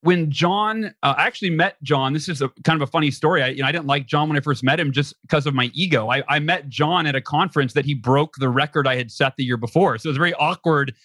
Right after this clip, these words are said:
You know, I'm like, "Hey, John, congratulations," <laughs> you know, right? And he's like, "Yeah, yeah, yeah, good job, yeah." But the point is, John went out and he didn't just beat records a little bit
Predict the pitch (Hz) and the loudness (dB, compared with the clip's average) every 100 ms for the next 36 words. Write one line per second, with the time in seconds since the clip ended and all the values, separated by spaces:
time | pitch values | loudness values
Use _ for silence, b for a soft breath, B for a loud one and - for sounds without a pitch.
0 | b b b 147 151 143 147 147 139 - | b b b 0 2 2 0 0 -2 -2
1 | 220 285 233 143 170 190 214 202 180 143 | -2 -2 -4 -2 -2 -2 -4 -4 -4 0
2 | 175 208 208 175 190 185 220 262 - 156 | 0 2 0 -4 -4 0 0 -2 -2 -2
3 | 123 113 127 156 156 196 160 160 185 147 | -2 -2 0 2 2 2 0 0 0 0
4 | 160 240 156 139 156 160 165 127 120 110 | 0 -2 -2 -2 0 0 2 0 -4 -6
5 | - 139 131 110 113 - _ _ _ _ | -4 2 2 2 -6 -6 _ _ _ _
6 | - 190 185 175 160 220 285 202 143 123 | -2 2 2 0 -6 -2 -2 0 0 -2
7 | _ _ _ _ - 175 226 302 226 165 | _ _ _ _ 0 2 4 2 0 2
8 | 139 135 143 - 143 143 143 139 220 311 | 2 2 -2 0 0 2 0 2 2 2
9 | 196 196 175 131 _ _ _ _ 160 190 | 0 0 0 -4 _ _ _ _ 2 2
10 | 196 143 147 170 180 160 143 131 127 117 | 2 0 0 0 -2 0 0 0 0 0
11 | 110 | -4